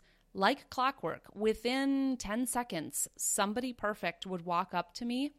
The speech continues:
introduce themselves, and we would have the most incredible conversation I ever had in my life. And it usually would end up being around human design,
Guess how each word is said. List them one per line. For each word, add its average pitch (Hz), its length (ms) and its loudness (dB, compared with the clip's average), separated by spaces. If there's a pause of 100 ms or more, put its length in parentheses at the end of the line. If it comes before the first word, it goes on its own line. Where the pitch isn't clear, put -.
(440)
introduce 214 500 0
themselves, 254 760 -2
and 202 160 0
we 220 100 2
would 254 140 0
have 208 240 0
the 190 100 0
most 196 300 0
incredible 220 460 -2
conversation 196 720 -4
I 170 100 0
ever 170 200 -2
had 180 180 0
in 175 80 -4
my 160 140 -2
life. 151 500 -4 (500)
And 202 380 4
it 220 240 -2
usually 247 1080 0
would 208 320 2
end 240 200 6
up 240 160 0
being 214 180 0
around 190 320 2
human 175 300 0
design, 170 460 0